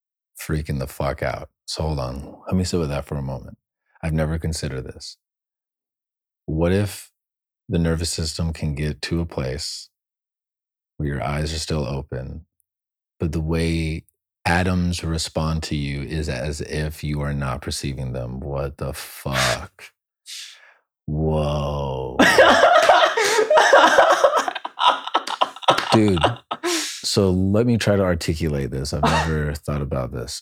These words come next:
Speaker 1: Okay. Uh, if I eat enough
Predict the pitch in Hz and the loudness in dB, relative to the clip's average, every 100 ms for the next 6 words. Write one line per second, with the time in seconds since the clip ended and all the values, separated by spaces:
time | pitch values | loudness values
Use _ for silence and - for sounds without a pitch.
0 | - 92 82 65 - - - - - - | 0 2 2 0 -6 -8 -8 -10 -16 -20
1 | _ _ _ _ _ _ _ _ _ _ | _ _ _ _ _ _ _ _ _ _
2 | _ _ _ _ - - _ _ - 87 | _ _ _ _ -20 -20 _ _ -2 0
3 | 85 80 - _ _ _ _ - 87 87 | 2 0 -4 _ _ _ _ 2 4 6
4 | 98 107 101 - - _ _ _ _ - | 6 4 2 -4 -16 _ _ _ _ 2
5 | 92 98 92 90 90 - - | 4 4 4 4 2 -2 -10